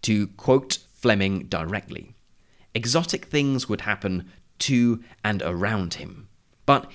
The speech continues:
he would be a neutral figure, an anonymous, blunt instrument wielded by a government department."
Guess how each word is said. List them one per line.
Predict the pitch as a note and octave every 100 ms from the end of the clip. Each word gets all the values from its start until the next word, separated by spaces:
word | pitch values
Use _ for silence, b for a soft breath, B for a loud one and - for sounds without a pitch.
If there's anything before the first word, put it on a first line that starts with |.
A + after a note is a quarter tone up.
| B
he | - D#3+
would | C#3+ C3+
be | A#2+ A#2+ A#2 B B
a | G#2
neutral | F#2+ G2+ A#2+ - F#2+ C#2+
figure, | - - G2 - - - _ _ -
an | G#2 F2+ B B
anonymous, | G2 G#2+ A2+ G2+ F2+ - - b b _ -
blunt | B2 C3+ C3+ - -
instrument | G#3 - F2 C2+ A1+ - B B -
wielded | G2+ A2+ A#2 A2+ G#2+ G#2+ G2+ b b
by | G#2 G2
a | F2
government | F#2 F2+ E2 C#2+ D2+ -
department." | - - G2+ G#2 - _ -